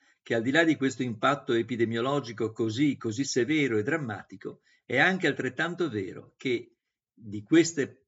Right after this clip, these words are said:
patologie possiamo davvero adottare strategie di prevenzione primaria e secondaria straordinariamente efficaci. In realtà la popolazione, i cittadini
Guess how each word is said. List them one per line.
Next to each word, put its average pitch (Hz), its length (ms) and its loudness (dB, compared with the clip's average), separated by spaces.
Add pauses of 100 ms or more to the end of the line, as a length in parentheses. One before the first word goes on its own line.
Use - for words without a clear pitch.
patologie 123 920 -2
possiamo 147 420 -4
davvero 131 720 4 (180)
adottare 120 880 2
strategie 139 760 0
di 113 240 -8
prevenzione 143 920 2
primaria 110 880 -2
e 127 320 -4
secondaria 113 1000 -2 (380)
straordinariamente 131 1400 -2 (100)
efficaci. - 760 -6 (760)
In 139 180 2
realtà 135 580 0 (960)
la 120 120 -2
popolazione, 123 1000 2
i 107 260 -6
cittadini 135 800 0